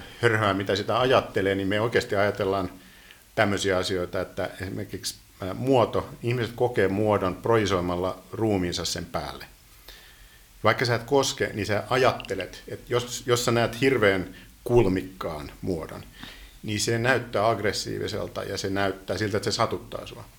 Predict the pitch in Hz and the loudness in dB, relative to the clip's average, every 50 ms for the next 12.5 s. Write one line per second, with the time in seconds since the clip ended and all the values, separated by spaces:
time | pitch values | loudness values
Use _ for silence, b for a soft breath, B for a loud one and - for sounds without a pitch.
0 | - - - - 98 95 - - 107 113 127 123 117 110 113 - - B B B | -20 -14 -8 -4 -2 0 0 0 2 2 2 2 2 0 -2 -6 -14 B B B
1 | B B B B B B B B B B - - - - 110 107 104 104 110 113 | B B B B B B B B B B -20 -14 -10 -8 -6 -6 -6 -6 -8 -10
2 | - - - - - - - - - 110 - - - - - - - - 95 - | -12 -14 -12 -4 0 0 0 0 0 -4 -4 -6 -10 -18 -20 -14 -8 -6 -6 -6
3 | - - 98 95 95 90 - - - - - - - - - - 101 101 101 - | -4 -2 -2 -2 -2 -2 -6 -10 -18 -20 -20 -20 -20 -18 -14 -10 -10 -10 -10 -12
4 | - - - - - - - - 127 117 117 117 101 104 98 98 101 104 95 - | -16 -20 -20 -20 -20 -16 -10 -6 -2 0 2 2 2 2 2 2 2 0 0 -2
5 | - 117 110 104 - - 104 - - 98 95 95 95 92 92 95 98 98 107 92 | -2 -4 -4 -4 -4 -4 -6 -2 0 2 2 2 2 2 2 2 2 2 2 0
6 | 92 92 95 92 92 92 90 92 90 87 85 87 - - - - - - - - | 0 0 0 0 0 -2 -2 -2 -4 -4 -4 -6 -8 -12 -20 -20 -20 -20 -12 -6
7 | 117 107 107 101 90 92 - 104 104 - - 107 98 95 95 95 95 - - 101 | -2 0 0 0 0 -2 -8 -8 -12 -10 -10 -12 -10 -10 -12 -12 -12 -10 -10 -10
8 | 92 95 98 110 95 101 107 107 107 - - 104 95 - 101 95 92 90 90 - | -8 -8 -8 -8 -4 -2 0 0 0 0 0 -2 -2 -2 0 -2 -2 -2 -4 -4
9 | 98 95 87 90 87 - B B B B B B B B B B B B B B | -4 -4 -4 -6 -8 -14 B B B B B B B B B B B B B B
10 | B B B B B - - 95 95 95 - - 90 95 90 90 87 87 - - | B B B B B -16 -8 -6 -6 -4 -4 -4 -4 -2 -2 -4 -4 -6 -10 -14
11 | - - - - - - - 101 104 98 90 - 85 - - 95 85 80 - - | -20 -20 -20 -20 -18 -8 -2 0 0 0 0 -2 -4 -6 -4 -6 -8 -8 -8 -10
12 | 82 80 82 80 80 82 80 78 78 | -10 -10 -10 -10 -10 -8 -8 -8 -10